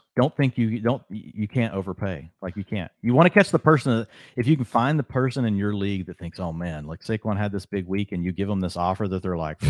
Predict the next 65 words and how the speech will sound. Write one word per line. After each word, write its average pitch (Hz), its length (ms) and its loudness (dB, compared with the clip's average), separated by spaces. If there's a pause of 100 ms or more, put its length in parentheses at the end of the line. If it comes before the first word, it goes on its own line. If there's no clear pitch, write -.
(360)
"Yeah, 110 240 2
I'm 110 120 2
fleecing 107 440 -2
this 87 120 -4
person. 85 400 -6
Like, 85 180 -2
I'm 101 160 0
just, 104 200 -6
you 95 120 0
know, 85 120 -2 (100)
have 101 140 -2
Saquon." 107 380 -4 (520)
If 127 160 0
you're 160 140 10
in 208 80 8
the 190 80 8
league 143 320 6
where 113 100 4
Saquon 120 400 4
went 117 140 2
in 101 40 -4
the 98 80 0
third 104 280 2
round, 87 340 0
right, 95 240 0
that's 117 180 2
where 120 140 4
it's 101 100 -4
gonna 98 160 -2
happen. 87 360 -4
This 113 160 -2
is 127 40 0
not 147 140 4
gonna 135 160 2
work 127 260 4
if 110 120 -2
you're 113 120 0
in 110 100 2
the 107 60 0
league 107 280 -2
where 101 100 -2
the 90 80 -8
dude 101 320 -2
took - 160 -6
Saquon 98 480 -4
at 85 140 -10
pick 110 160 -4
nine. 82 320 -4 (320)
Like, 107 200 -4
he's 127 200 -4
not 135 240 2
doing 143 240 2
that. 78 240 -8 (160)
He 160 120 4
made 156 200 4
his 139 100 2
stand 139 300 2
on 123 100 2
Saquon. 107 540 -2 (220)
He 151 120 4
was 120 180 6
right. 110 320 4 (220)
You 143 160 4
were 123 140 4
wrong. 107 420 2